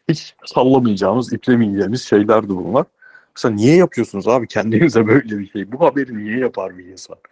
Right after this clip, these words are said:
Böyle bir tweet'i gündem olacağını bile bile. Enteresan yani.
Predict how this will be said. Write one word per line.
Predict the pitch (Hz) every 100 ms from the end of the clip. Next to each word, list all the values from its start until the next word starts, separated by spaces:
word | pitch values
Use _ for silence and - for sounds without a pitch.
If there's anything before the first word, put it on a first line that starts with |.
| _ _ -
Böyle | 104 98
bir | 95
tweet'i | - 104 - 101 - - - _
gündem | 104 110 104 104
olacağını | 101 98 95 95 95 95
bile | 98 98
bile. | 95 85 - _ _ _ _ _ _ _ -
Enteresan | 110 - 196 190 180
yani. | 104 73 -